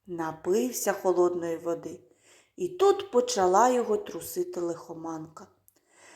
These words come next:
На силу курочка його додому довела.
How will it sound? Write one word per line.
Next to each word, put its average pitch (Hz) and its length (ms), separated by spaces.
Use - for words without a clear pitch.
На 190 200
силу 330 640
курочка 302 880
його 277 520
додому 262 600
довела. 190 540